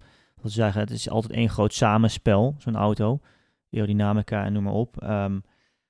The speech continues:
er zijn bepaalde mechanische dingen die, die, waarvan je misschien weet hebt, eh, die je zou kunnen meenemen. Gewoon, maar dat is, dan praat je puur over basisprincipes. Van, we, oh ja, we, we lossen dat destijds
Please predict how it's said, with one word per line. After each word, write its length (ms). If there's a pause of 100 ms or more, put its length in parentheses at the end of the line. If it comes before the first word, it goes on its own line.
er 80
zijn 160
bepaalde 380
mechanische 580
dingen 320
die, 380
die, 480
waarvan 380
je 260
misschien 380
weet 260
hebt, 320 (160)
eh, 360
die 160
je 60
zou 220
kunnen 260
meenemen. 560
Gewoon, 220
maar 120
dat 120
is, 160 (120)
dan 180
praat 240
je 80 (120)
puur 260
over 320
basisprincipes. 1200 (380)
Van, 220
we, 260
oh 140
ja, 360
we, 100
we 200
lossen 320
dat 240
destijds 540